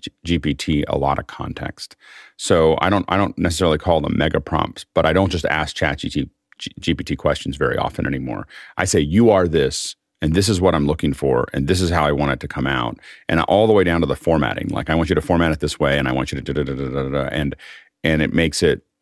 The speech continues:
infinitely more, more powerful. I think a lot of people, when they say that Chat G P T doesn't know what it's talking about, are not giving any context. They're just saying, "Ask, I'm just gonna ask you something," and that's just like walking up to a random person on the street and asking them a,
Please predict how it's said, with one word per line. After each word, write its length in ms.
infinitely 800
more, 280
more 220
powerful. 760
I 80
think 140
a 60
lot 220
of 60
people, 180
when 120
they 100
say 220
that 240
Chat 220
G 120
P 100
T 140
doesn't 200
know 80
what 80
it's 100
talking 320
about, 320
are 80
not 160
giving 200
any 160
context. 460
They're 100
just 160
saying, 380
"Ask, 260
I'm 120
just 100
gonna 140
ask 280
you 60
something," 560
and 120
that's 140
just 120
like 120
walking 320
up 120
to 120
a 80
random 360
person 300
on 100
the 60
street 240
and 80
asking 300
them 140
a, 100